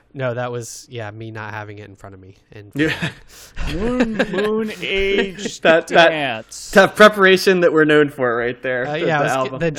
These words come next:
Speaker 1: j-, there's a Bowie song, right? Moon Age Daydream. So I
Speaker 2: Moon
Speaker 1: was
Speaker 2: Age
Speaker 1: getting,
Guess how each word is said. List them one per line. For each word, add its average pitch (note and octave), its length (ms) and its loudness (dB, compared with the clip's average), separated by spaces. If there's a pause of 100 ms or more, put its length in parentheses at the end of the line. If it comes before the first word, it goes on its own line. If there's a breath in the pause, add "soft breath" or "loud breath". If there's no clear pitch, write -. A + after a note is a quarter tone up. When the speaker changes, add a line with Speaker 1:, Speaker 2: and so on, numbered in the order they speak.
(100)
Speaker 1:
j-, - 60 -20 (240)
there's D3 200 -6
a C3 120 -6
Bowie A#2+ 360 -8
song, G2 280 -16
right? G2+ 200 -16
Moon G#2+ 180 -16
Age G#2 220 -18
Daydream. A2 680 -16
So - 120 -20
I - 40 -16
Speaker 2:
Moon A2 100 -10
Speaker 1:
was G#2+ 120 -8
Speaker 2:
Age G#2+ 200 -8
Speaker 1:
getting, F#2+ 100 -8